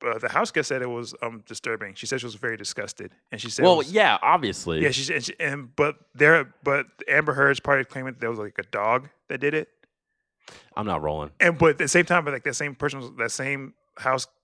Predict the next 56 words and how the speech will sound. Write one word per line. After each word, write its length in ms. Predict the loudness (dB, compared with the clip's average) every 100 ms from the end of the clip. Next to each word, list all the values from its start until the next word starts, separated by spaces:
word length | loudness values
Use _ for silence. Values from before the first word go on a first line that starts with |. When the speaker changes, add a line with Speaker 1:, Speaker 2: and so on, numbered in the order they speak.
| -20 -16 -12
Speaker 1:
that 140 | -8
same 160 | -6 -4
house 200 | -6 -4
worker 240 | -4 -2
was 120 | -4 -4
like, 260 | -4 -6 -12 -20 -20 -20 _ _
"It's 80 | -16
definitely 280 | -12 -12 -14
human 180 | -14 -10
shit." 220 | -10 -12 _ _
She's 120 | -14
like, 100 | -14
"It's 100 | -14 _ _ _ _ -8
Speaker 2:
Yeah. 100 | -6
Speaker 1:
def-," 200 | -6 -6
she's 100 | -8
like, 80 | -6
"It's 60 | -8
definitely 220 | -10 -12
human 120 | -12
shit," 140 | -10 -4
which 140 | 2
I 80 | 2
believe. 300 | 2 -2 -2
It's 120 | -2
like, 120 | -4 -4
when 180 | -4
you 80 | -4
see 500 | -2 -2 0 -2 -4 -10 _ _
Speaker 2:
Yeah. 400 | 8 10 8 4 _ _ _ _
There's 240 | 2 2 0
Speaker 1:
y-, 60 | 2
Speaker 2:
very 260 | 4 4
distinct 340 | 2 -2 0 2
differences 360 | 0 0 -6
between 200 | -4 2
Speaker 1:
yeah, 80 | 6
Speaker 2:
dog 100 | 6
Speaker 1:
like, 60 | 6
Speaker 2:
shit 80 | 2
Speaker 1:
you 60 |
Speaker 2:
and 80 | 0
Speaker 1:
know 140 | 2 2
Speaker 2:
human 120 | 0
Speaker 1:
it 20 |
Speaker 2:
shit. 100 | -2
Speaker 1:
is. 160 | -4 -6
Like, 120 | -8
it's 100 | -8
human 200 | -10 -8
shit. 220 | -8 -4
My 100 | 0 0
thing 180 | 0 -2
is, 120 | 0
like, 280 | 0 0 -4
okay, 360 | -2 -2 -4